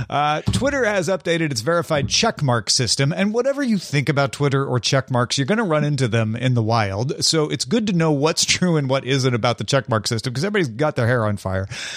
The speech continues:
Uh, people who have not paid for verified check marks were supposed to lose them April first, but not all of them have been taken away, at least not yet. And as a result, Twitter changed the message that you get when you click on a blue check mark. It says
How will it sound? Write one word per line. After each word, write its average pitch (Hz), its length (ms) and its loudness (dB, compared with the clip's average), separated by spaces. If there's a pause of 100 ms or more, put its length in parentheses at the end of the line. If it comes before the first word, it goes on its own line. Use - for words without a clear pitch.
(160)
Uh, 143 180 2 (560)
people 262 320 0
who 208 140 2
have 160 140 0
not 170 380 0
paid 160 300 0
for 143 120 0
verified 139 520 0
check - 280 -2
marks 120 380 0 (300)
were 185 180 2
supposed 226 580 0
to 196 80 2
lose 180 260 0
them 143 180 0
April 151 280 0
first, 117 440 -2
but - 180 -6
not 214 340 0
all 190 220 2
of 151 120 -2
them 156 180 2
have 131 180 0
been 131 140 2
taken 120 320 0
away, 104 300 -6 (100)
at 135 80 -2
least 185 240 0
not 143 180 0
yet. 110 260 -2 (220)
And 127 140 -2
as 226 200 2
a 226 60 0
result, 131 540 0 (280)
Twitter 285 300 0
changed 190 640 2
the 143 80 2
message 131 540 0
that 143 120 -2
you 147 140 0
get 113 320 0
when 135 120 2
you 147 120 2
click 202 280 -2
on 175 120 2
a 143 40 2
blue 127 200 2
check - 320 0
mark. 101 320 -6 (420)
It 139 160 0
says 190 420 2